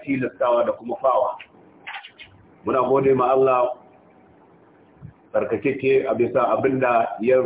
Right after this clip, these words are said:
game mu na ni'ima da falala da girmamawa da ihsani. Allah ya shiryar da ɗan adam hanyoyi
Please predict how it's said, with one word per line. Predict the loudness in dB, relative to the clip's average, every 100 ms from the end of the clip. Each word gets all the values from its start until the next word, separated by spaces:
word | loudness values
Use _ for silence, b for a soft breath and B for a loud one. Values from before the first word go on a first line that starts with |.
| 0
game | -2 2 2 4
mu |
na | 2
ni'ima | 2 0 0 0 0
da | 0
falala | 0 0 2 2 -2 -12 -20 -20 -14
da | -6
girmamawa | 0 2 4 4 4 4 2
da | 0
ihsani. | -2 -2 0 0 -2 -8 -20 -20 _ -20 _ _ _ -20 _ -14 -4
Allah | 0 2 2
ya | 0
shiryar | 0 0
da | 0
ɗan | -2 -2
adam | 0 0 0
hanyoyi | 0 0 2 2